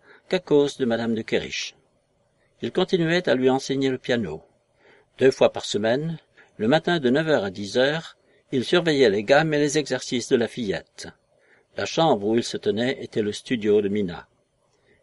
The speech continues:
Curieuse salle de travail qui reflétait avec une fidélité amusante le fouillis baroque de ce petit cerveau féminin. Sur la table, de minuscules statuettes de chats musiciens,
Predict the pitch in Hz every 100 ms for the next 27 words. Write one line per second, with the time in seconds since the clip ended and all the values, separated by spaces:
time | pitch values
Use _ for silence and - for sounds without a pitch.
0 | _ 180 170 170 160 127 - 151 139 107
1 | - 110 131 151 156 151 _ _ - 113
2 | 151 175 - 156 117 120 131 120 151 135
3 | 120 113 113 107 139 131 135 143 - -
4 | - - _ - 131 160 131 113 95 127
5 | 127 - - - - - 135 127 - 113
6 | 123 101 110 - 113 110 98 - - _
7 | _ _ _ _ _ _ _ _ _ -
8 | 135 139 - 180 180 180 185 _ - 208
9 | 139 185 - 175 170 - 151 147 131 135
10 | - 117 117 117 127 127 113 110 - -
11 | 82